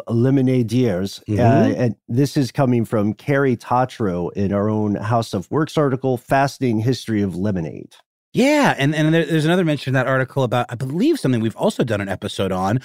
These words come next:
Speaker 2: how it might have been part of a list, I can't remember, um, but a list episode. But, uh, it was the idea that, uh, Parisians, at least they believed,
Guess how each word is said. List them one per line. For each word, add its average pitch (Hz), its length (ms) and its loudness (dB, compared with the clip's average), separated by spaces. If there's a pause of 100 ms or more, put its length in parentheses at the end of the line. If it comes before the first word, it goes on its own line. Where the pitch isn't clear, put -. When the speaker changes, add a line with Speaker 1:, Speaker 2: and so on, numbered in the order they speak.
(220)
Speaker 2:
how 120 560 0
it 110 100 -10
might 202 200 -2
have 196 60 -2
been 127 160 -2
part 120 200 0
of 104 60 -4
a 104 60 -2
list, 95 400 -6
I 104 60 -2
can't 117 280 -4
remember, 90 400 -4 (280)
um, 98 500 -4
but 107 280 -2
a 107 40 -8
list 104 240 -4
episode. 92 400 -6
But, 95 160 -2 (200)
uh, 101 180 0
it 113 100 -2
was 113 160 -2
the 123 120 0
idea 120 320 0
that, 101 320 -4
uh, 95 240 -2 (960)
Parisians, 127 800 0 (340)
at 143 120 -2
least 240 200 2
they 151 120 2
believed, 117 800 2